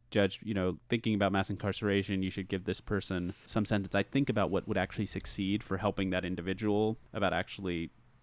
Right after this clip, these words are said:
tailoring some remedy to address whatever public concerns there are and whatever individual issues the person's having if it's in a settlement posture. But, you know, maybe we should be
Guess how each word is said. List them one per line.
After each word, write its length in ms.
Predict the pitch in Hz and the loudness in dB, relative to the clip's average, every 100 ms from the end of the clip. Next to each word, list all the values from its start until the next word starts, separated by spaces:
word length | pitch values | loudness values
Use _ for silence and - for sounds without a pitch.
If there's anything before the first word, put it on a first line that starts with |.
| _ | _
tailoring 680 | - 107 98 98 95 92 95 | -4 0 2 2 2 0 -2
some 240 | - 95 87 | -2 -2 0
remedy 560 | 90 92 92 90 87 - - | 0 0 0 -2 -4 -8 -2
to 100 | 110 | 0
address 360 | 95 92 90 - | 2 2 0 0
whatever 280 | 90 87 92 | -2 -2 -2
public 320 | - 92 - | -4 -4 -6
concerns 420 | 98 - 92 92 | -6 -2 -2 0
there 180 | 90 87 | 0 2
are 160 | 87 | 2
and 100 | 87 | 0
whatever 240 | 90 87 98 - - | -2 -2 -6 -14 -8
individual 580 | 107 92 92 95 92 87 | -4 -2 -2 -2 -2 -2
issues 380 | 90 - 85 85 | -4 -4 -4 -4
the 60 | - | -4
person's 360 | 92 - 90 | -4 -4 -6
having 380 | 98 90 92 101 | -2 -2 0 -2
if 140 | 95 - | -2 -6
it's 140 | 92 | -4
in 100 | 85 78 | -4 -2
a 120 | 90 | -4
settlement 480 | - 90 95 110 - | 0 2 2 2 0
posture. 540 | 110 113 - 139 135 - - | -2 -2 -2 -4 -4 0 6
But, 260 | 104 98 - - | 8 8 4 0
you 100 | 110 | 4
know, 120 | 104 | 8
maybe 320 | 107 120 135 | 8 8 8
we 160 | 131 127 | 6 4
should 300 | - 156 165 | 4 2 4
be 340 | 120 104 92 | 6 6 4